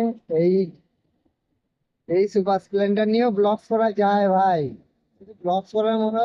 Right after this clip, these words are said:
মানসিকতা থাকতে হবে যে না, আমি করবোই, আমাকে করতে হবে,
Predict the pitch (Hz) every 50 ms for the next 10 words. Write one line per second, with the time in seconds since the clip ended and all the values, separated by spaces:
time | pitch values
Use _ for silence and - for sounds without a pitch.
0 | 240 247 247 208 180 180 196 208 196 - - 220 208 202 196 190 202 190 175 -
1 | - 175 160 151 135 131 127 120 - _ _ _ _ _ _ _ _ _ - 226
2 | 220 208 202 208 214 220 220 240 240 240 - 214 214 214 208 - 208 220 214 208
3 | 202 190 196 208 220 196 208 214 202 185 170 - 233 214 202 202 190 190